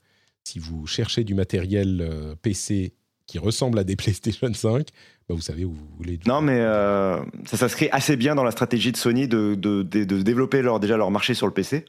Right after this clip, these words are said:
Speaker 2: de,
Speaker 1: Mhm.
Speaker 2: de jeux vidéo. Et puis, ça permet d'avoir des périphériques qui sont à la fois, euh, optimisés, on va dire, pour la console et le P C,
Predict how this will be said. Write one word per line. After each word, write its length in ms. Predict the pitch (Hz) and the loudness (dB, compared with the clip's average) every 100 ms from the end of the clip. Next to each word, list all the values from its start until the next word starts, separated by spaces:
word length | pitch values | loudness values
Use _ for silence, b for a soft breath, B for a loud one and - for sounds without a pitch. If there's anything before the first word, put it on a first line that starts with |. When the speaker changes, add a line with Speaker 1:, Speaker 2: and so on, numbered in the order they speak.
| _ | _
Speaker 2:
de, 80 | 95 | -2
Speaker 1:
Mhm. 200 | 95 90 | 0 0
Speaker 2:
de 100 | 80 | -2
jeux 100 | 85 | -2
vidéo. 340 | 90 92 117 - _ _ _ _ _ _ _ _ _ - | 0 0 0 -4 _ _ _ _ _ _ _ _ _ -6
Et 80 | 104 | -2
puis, 120 | 120 | 0
ça 100 | 120 | 2
permet 200 | 110 123 | 2 2
d'avoir 220 | 120 107 | 4 2
des 80 | 104 | 2
périphériques 540 | - 101 98 98 139 | 2 0 2 0 0
qui 100 | - | -4
sont 160 | - 101 | -4 2
à 80 | 101 | 2
la 80 | 104 | 2
fois, 460 | - 117 127 123 | 0 0 2 2
euh, 40 | 104 | 2
optimisés, 580 | 98 - 110 104 98 123 | 0 -2 0 0 0 2
on 60 | |
va 100 | 95 | 2
dire, 160 | 98 117 | 0 -2
pour 140 | - | 0
la 80 | 95 | 0
console 420 | - 95 123 117 | 0 -2 -2 0
et 80 | 110 | 0
le 60 | 110 | 0
P 120 | 104 | -2
C, 280 | - 139 | -2 -2